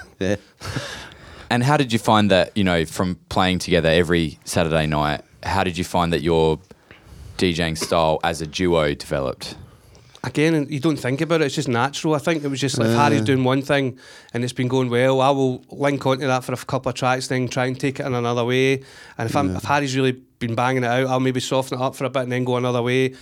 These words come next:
Speaker 3: and vice versa. I think you just kinda feed off each other. You don't want to do
Speaker 1: You're kinda gauging the night from
Speaker 3: Yeah.
Speaker 1: the dance floor. You're kinda watching, and
Speaker 3: Yeah.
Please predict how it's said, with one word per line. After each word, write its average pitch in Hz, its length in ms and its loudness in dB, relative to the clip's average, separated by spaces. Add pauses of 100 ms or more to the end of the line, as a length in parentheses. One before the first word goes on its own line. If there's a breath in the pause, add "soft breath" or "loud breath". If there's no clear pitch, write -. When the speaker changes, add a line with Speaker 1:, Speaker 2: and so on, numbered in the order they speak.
(120 loud breath)
Speaker 3:
and 117 100 -4
vice 123 220 -2
versa. 135 380 2
I - 20 -4
think 170 180 0
you 165 80 2
just 147 220 -2
kinda 131 220 -2
feed 131 240 -4
off 131 220 0
each 156 140 -6
other. 143 200 0
You 135 80 -2
don't 160 180 2
want 147 160 0
to 139 60 -6
do 131 260 2
Speaker 1:
You're 135 80 2
kinda 185 300 4
gauging 120 460 4
the 104 80 4
night 113 340 4
from 123 140 0
Speaker 3:
Yeah. 113 60 2
Speaker 1:
the 104 80 4
dance 107 300 2
floor. 117 220 2
You're 110 100 4
kinda 143 240 2
watching, 107 580 2
and 107 120 2
Speaker 3:
Yeah. 110 120 -2